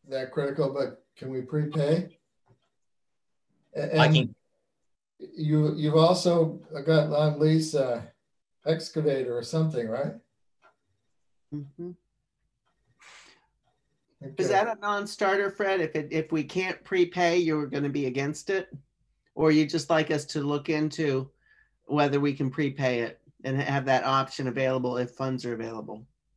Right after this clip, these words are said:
Speaker 1: Yeah, I'd like to have that as an option. If, like you say, if funds are available, if we can prepay.
Speaker 2: Yeah, I'll ch-, I'll check with Lynn.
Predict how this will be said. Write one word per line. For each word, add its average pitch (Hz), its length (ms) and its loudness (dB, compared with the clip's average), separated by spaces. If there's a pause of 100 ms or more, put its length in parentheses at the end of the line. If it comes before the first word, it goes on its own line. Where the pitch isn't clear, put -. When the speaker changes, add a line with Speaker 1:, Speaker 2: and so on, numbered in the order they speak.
Speaker 1:
Yeah, 160 160 2
I'd 156 140 4
like 170 220 0
to 156 240 4
have 151 140 2
that 151 160 2
as 147 120 -2
an 147 100 -2
option. 151 420 -2
If, - 180 -12
like 127 240 -8
you 156 80 -2
say, 147 180 -4
if 135 180 -6
funds 151 260 2
are 143 60 -4
available, 135 500 -2
if 120 80 -12
we 135 80 -6
can 123 220 -8
prepay. 120 600 -6 (1500)
Speaker 2:
Yeah, 117 140 4
I'll 127 100 4
ch-, - 120 -6
I'll 135 120 4
check - 220 2
with 117 100 -2
Lynn. 101 260 -2